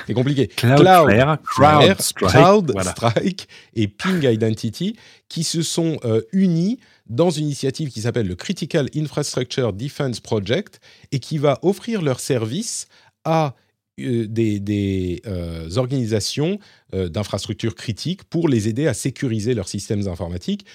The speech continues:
Speaker 1: Euh, c'est intéressant en soi, mais c'est également hyper intéressant parce que, euh, il y a une semaine, je crois, on parlait d'une O N G qui, en France,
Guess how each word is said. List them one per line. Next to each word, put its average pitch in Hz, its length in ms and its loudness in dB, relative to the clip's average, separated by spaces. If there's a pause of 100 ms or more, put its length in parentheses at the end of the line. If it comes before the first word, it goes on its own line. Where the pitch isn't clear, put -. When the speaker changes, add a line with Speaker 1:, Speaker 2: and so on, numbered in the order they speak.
(300)
Speaker 1:
Euh, 113 100 2 (300)
c'est - 340 -4
intéressant 117 520 -2
en - 20 -2
soi, 202 380 -2
mais 123 120 2
c'est 151 160 -4
également 160 640 -2
hyper 214 340 -4
intéressant 135 680 -4 (380)
parce - 300 -4
que, 165 320 0 (340)
euh, 101 880 2 (140)
il 120 180 -4
y 120 120 2
a 104 320 0
une 208 160 0
semaine, 143 420 0
je 127 80 -4
crois, 160 460 -4 (240)
on 147 100 0
parlait 147 460 2
d'une 104 260 -2
O 220 140 6
N 156 180 4
G 104 380 -4 (400)
qui, 160 340 -4
en 110 160 0
France, 220 560 -2